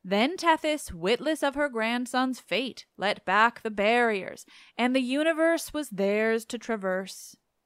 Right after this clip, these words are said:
Taking the well-known road and moving through the air with winged feet,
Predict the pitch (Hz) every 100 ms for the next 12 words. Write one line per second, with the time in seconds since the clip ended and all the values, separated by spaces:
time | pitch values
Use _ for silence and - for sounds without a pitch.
0 | _ _ - - 226 339 415 403 339 349
1 | 339 339 330 220 220 240 254 220 185 180
2 | 180 175 - 220 254 247 240 220 233 240
3 | 240 220 - 175 175 180 - - 302 277